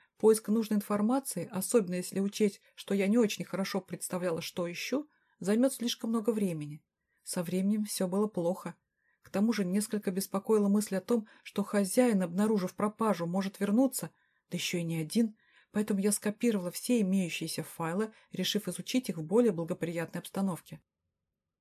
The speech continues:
Ленка тоже времени зря не теряла. То и дело она появлялась с какой-нибудь вещью в руках и вопрошающе поглядывала на меня. Я отрицательно мотала головой, и она, надув губки, уходила.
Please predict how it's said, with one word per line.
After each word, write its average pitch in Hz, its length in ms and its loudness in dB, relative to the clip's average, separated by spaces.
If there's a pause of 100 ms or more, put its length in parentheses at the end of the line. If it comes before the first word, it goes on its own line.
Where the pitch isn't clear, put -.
(120)
Ленка 240 380 4
тоже 190 260 2
времени 180 340 -2
зря 175 240 2
не 202 120 2
теряла. 156 480 -6 (360)
То 240 120 6
и 262 80 8
дело 196 340 2
она 170 140 -2
появлялась 190 520 0
с - 40 -6
какой-нибудь 190 480 0
вещью 190 480 0
в 170 40 -4
руках 180 360 -4 (180)
и 180 80 -6
вопрошающе 190 640 0
поглядывала 180 540 0
на 156 80 -8
меня. 156 320 -8 (400)
Я 180 240 0
отрицательно 185 640 -2
мотала 180 360 -2
головой, 170 480 -2 (380)
и 233 100 2
она, 269 260 4
надув 208 360 4
губки, 190 320 -2
уходила. 185 600 0